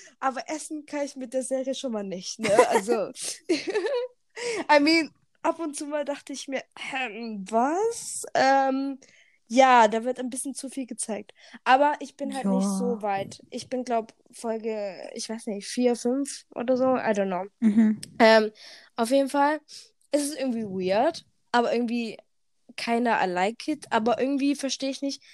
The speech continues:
Speaker 1: wie die Viecher in das Haus kommen. Weil, ich meine,
Speaker 2: Ey,
Speaker 1: da
Speaker 2: ich,
Speaker 1: ist irgendwie
Speaker 2: ich,
Speaker 1: kein
Speaker 2: ich hab's
Speaker 1: Loch oder
Speaker 2: nicht
Speaker 1: so.
Speaker 2: geschaut, don't ask me. <laughs>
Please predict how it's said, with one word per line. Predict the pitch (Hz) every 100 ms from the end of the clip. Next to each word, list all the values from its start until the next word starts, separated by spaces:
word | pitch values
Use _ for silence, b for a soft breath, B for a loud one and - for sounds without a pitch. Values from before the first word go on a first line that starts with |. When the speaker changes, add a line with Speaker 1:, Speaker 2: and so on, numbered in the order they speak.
| b b
Speaker 1:
wie | 247
die | 233
Viecher | - 277 277 269 -
in | 285
das | 269 - -
Haus | 277 311 -
kommen. | - 214 196 180 185 190 _ _ _ _ _ _ 226
Weil, | 240 240 247
ich | 247
meine, | 285 285
Speaker 2:
Ey, | 254
Speaker 1:
da | 254
Speaker 2:
ich, | -
Speaker 1:
ist | -
irgendwie | 254
Speaker 2:
ich, | -
Speaker 1:
kein | 262
Speaker 2:
ich | 247
hab's | 262 330 -
Speaker 1:
Loch |
oder | - 254
Speaker 2:
nicht | -
Speaker 1:
so. | 202
Speaker 2:
geschaut, | 208 254 240 240 _
don't | 233 220 214
ask | 220 -
me. | 208 214 - 254
<laughs> | - 381